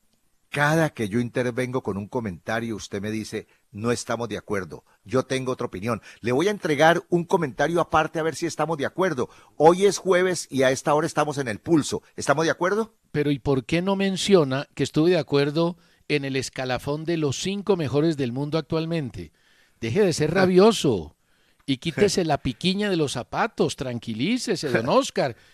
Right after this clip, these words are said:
Speaker 2: que hoy es jueves y estamos tranquilos todos.
Speaker 1: <laughs> Una de mil. <laughs>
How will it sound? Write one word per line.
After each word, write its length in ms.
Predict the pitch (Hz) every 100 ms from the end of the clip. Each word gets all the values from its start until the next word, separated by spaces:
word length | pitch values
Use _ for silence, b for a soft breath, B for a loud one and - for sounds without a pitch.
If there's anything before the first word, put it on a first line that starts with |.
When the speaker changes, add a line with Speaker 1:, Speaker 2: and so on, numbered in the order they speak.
| b
Speaker 2:
que 120 | -
hoy 160 | 160 190
es 120 | 190
jueves 360 | - 202 208 151
y 60 | 147
estamos 280 | 151 185
tranquilos 680 | - 139 117 220 320 311 151
todos. 720 | - 226 311 190 113 92 - -
Speaker 1:
<laughs> 760 | 160 143 - - _ - - -
Una 340 | 156 175 196
de 140 | 175
mil. 380 | 143 156 120 90
<laughs> 0 | -